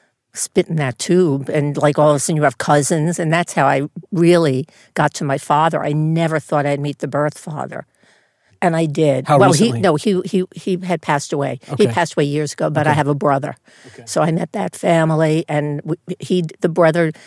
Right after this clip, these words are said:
Speaker 1: my brother John did the test, and it came up a match. So I have a brother on my mother's side that I met, um,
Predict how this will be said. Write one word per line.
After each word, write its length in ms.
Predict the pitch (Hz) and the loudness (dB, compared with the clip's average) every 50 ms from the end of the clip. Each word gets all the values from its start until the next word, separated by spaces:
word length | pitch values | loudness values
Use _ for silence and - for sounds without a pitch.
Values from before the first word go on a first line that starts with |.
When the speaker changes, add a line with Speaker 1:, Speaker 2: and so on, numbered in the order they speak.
| - - | -8 -2
Speaker 1:
my 80 | 165 | -2
brother 320 | 160 151 - 165 156 160 156 | -2 2 2 2 2 2 0
John 400 | 139 135 170 156 156 156 151 156 | -2 0 0 2 2 2 0 0
did 220 | 151 160 151 131 | 0 -2 -2 -2
the 80 | - 160 | -4 -6
test, 440 | - - 160 139 135 139 - - - | -6 -2 0 0 0 0 -2 -4 -6
and 80 | 151 147 | -6 -6
it 80 | 143 - | -6 -6
came 240 | - 160 147 143 | -4 -4 -2 0
up 160 | 151 143 - 165 | -2 -2 -2 -4
a 40 | |
match. 480 | 151 147 143 139 139 143 - - - - - - - - - _ | -4 -4 -2 -2 -2 -4 -4 -6 -10 -16 -16 -18 -20 -20 -20 _
So 160 | - - - | -10 -2 0
I 60 | 165 | 0
have 180 | 160 170 156 151 | 2 2 0 -2
a 60 | 156 | -2
brother 400 | 143 135 170 160 165 165 175 165 | -4 -2 0 0 2 2 2 2
on 100 | 160 151 | 2 0
my 140 | 151 151 147 | 0 -2 -2
mother's 380 | 147 147 160 160 175 180 180 - | 0 0 0 0 0 -2 -2 -4
side 520 | - - 175 170 165 165 165 165 165 160 _ _ - - - _ _ | -4 -2 0 0 0 0 0 -2 -2 -4 _ _ -20 -20 -20 _ _
that 140 | - 165 156 | -2 0 2
I 120 | 156 156 | 2 2
met, 400 | 156 156 156 156 156 151 151 - - | 0 0 0 0 -2 -2 -4 -6 -6
um, 540 | - 160 151 147 147 147 143 147 151 160 175 | -6 -4 -2 -2 -2 -2 -4 -6 -8 -10 -12